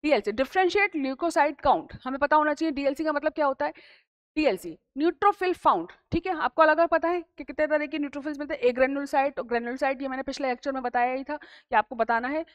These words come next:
कि किस तरह के ग्लूकोसाइट्स होते हैं। दो तरह के होते हैं, एक होता है ग्रेन्युलोसाइट्स, एक होते हैं कैसे वाले, एक ग्रेन्युलोसाइट और ग्रेन्युलोसाइट, ठीक है।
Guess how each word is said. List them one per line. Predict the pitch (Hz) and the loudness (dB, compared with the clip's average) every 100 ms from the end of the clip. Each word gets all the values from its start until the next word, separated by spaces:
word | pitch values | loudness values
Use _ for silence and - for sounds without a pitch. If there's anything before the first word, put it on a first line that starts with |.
| _ | _
कि | - | -10
किस | 311 302 | -8 -6
तरह | 294 | -6
के | 311 | -4
ग्लूकोसाइट्स | 302 294 302 285 311 | -4 -6 -2 -2 -2
होते | 302 | -4
हैं। | 285 | -2
दो | 220 | 0
तरह | 220 254 | 0 -4
के | 254 | -4
होते | 277 277 | -8 -6
हैं, | 311 302 - | -10 -12 -4
एक | 247 | -4
होता | 240 226 | -2 -2
है | 208 - _ - | -2 -2 _ -12
ग्रेन्युलोसाइट्स, | 233 220 247 339 359 349 - | -2 -2 0 0 2 0 -2
एक | 226 | -8
होते | 208 285 | -6 -6
हैं | 453 _ _ _ _ _ _ _ | -6 _ _ _ _ _ _ _
कैसे | 254 262 | -6 -2
वाले, | 294 381 605 _ _ _ _ - | 0 0 -4 _ _ _ _ -6
एक | 285 | 2
ग्रेन्युलोसाइट | 294 294 311 359 453 - | 2 2 2 2 2 -2
और | 285 320 254 | -2 -2 -6
ग्रेन्युलोसाइट, | 208 240 208 170 170 156 _ _ - | -2 -2 -2 -6 -8 -12 _ _ -10
ठीक | |
है। | 311 | -8